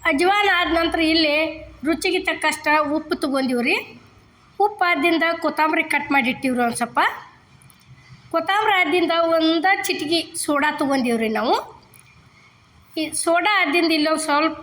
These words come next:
ಅರಿಶಿನ ಪುಡಿ ತೊಗೊಂಡೀವ್ರಿ. ಅರಿಶಿನ ಪುಡಿ ಆದ ನಂತರ ಒಂದ್ ಸ್ವಲ್ಪ ಗರಂ ಮಸಾಲ ಆಯ್ತ್ರಿ ಇದು. ಗರಂ ಮಸಾಲ ಆದ ನಂತರ ಇಲ್ಲೇ ಹಿಟ್ಟಿಗೆ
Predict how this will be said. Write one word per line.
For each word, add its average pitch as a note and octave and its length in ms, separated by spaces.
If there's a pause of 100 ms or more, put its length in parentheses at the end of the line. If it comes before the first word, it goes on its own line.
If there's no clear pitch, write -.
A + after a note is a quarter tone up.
(140)
ಅರಿಶಿನ D4+ 340
ಪುಡಿ C#4+ 180
ತೊಗೊಂಡೀವ್ರಿ. B3+ 540 (880)
ಅರಿಶಿನ E4 320
ಪುಡಿ F#4+ 160
ಆದ E4+ 220
ನಂತರ D#4+ 360
ಒಂದ್ D4+ 160
ಸ್ವಲ್ಪ D4+ 280
ಗರಂ C4 360
ಮಸಾಲ B3 320
ಆಯ್ತ್ರಿ A#3 320
ಇದು. A#3+ 180 (960)
ಗರಂ G4+ 280
ಮಸಾಲ F4 360
ಆದ D#4 200
ನಂತರ D#4 320
ಇಲ್ಲೇ D4 460
ಹಿಟ್ಟಿಗೆ C#4 580